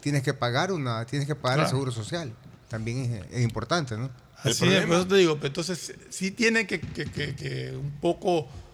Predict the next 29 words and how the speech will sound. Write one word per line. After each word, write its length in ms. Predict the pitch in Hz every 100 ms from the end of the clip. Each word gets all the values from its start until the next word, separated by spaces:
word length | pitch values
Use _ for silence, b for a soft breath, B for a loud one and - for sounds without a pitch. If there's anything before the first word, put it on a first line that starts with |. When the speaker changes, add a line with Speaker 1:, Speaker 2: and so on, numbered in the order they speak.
| B
Speaker 2:
centrarse, 640 | - 143 135 156 170 175 165
no 320 | 170 185 220
en, 260 | 202 175
en 140 | 170 156
la 240 | 156 -
temática 420 | - 135 160 160
que 80 | 151
estábamos 380 | 123 156 160 139
hablando 340 | 143 151 156
de 60 | 147
las 160 | 135 117
deudas 320 | 135 143 123
o 60 |
los 100 | 131
problemas 320 | 123 131 139 131
que 80 |
tiene 180 | 127 135
el 100 | 131
seguro 380 | 123 123 139 147 - - - - - - -
pa-, 220 | 143 -
por, 220 | 147 143
por 240 | - 143
el 60 | 131
pasado, 420 | 127 113 160 170
sino 240 | - 151 147
por 100 | 165
lo 100 | 127
que 100 | 120
viene. 340 | 165 139 101